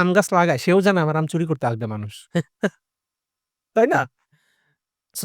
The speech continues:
that's not a crime। আচ্ছা, টিচার, প্রাইভেট টিউটর আছে, স্কুল টিউটর আছে, ইউনিভার্সিটি টিউটর আছে।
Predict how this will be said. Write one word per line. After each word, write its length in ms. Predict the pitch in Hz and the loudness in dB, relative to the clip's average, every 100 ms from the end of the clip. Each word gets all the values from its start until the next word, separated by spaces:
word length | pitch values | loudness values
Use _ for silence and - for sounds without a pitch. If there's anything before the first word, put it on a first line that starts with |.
| 151 | 2
that's 160 | 185 240 | 2 4
not 80 | 233 | 4
a 20 | 214 | 6
crime। 220 | 151 117 - _ _ _ - | 2 0 -8 _ _ _ -14
আচ্ছা, 180 | 147 131 - _ _ _ _ _ _ _ - | -10 -10 -12 _ _ _ _ _ _ _ 2
টিচার, 300 | 226 170 117 - 180 | 4 4 0 0 2
প্রাইভেট 240 | 175 160 156 | 2 2 0
টিউটর 240 | 139 123 123 | 0 0 -2
আছে, 160 | - 127 - | -2 -4 -2
স্কুল 200 | - 190 147 | 4 4 4
টিউটর 240 | 135 123 123 | 0 2 0
আছে, 180 | - 123 123 - | 0 -4 -6 0
ইউনিভার্সিটি 460 | 170 170 165 170 165 151 | 4 4 4 2 0 0
টিউটর 220 | 147 139 | -2 -2
আছে। 120 | 135 | -2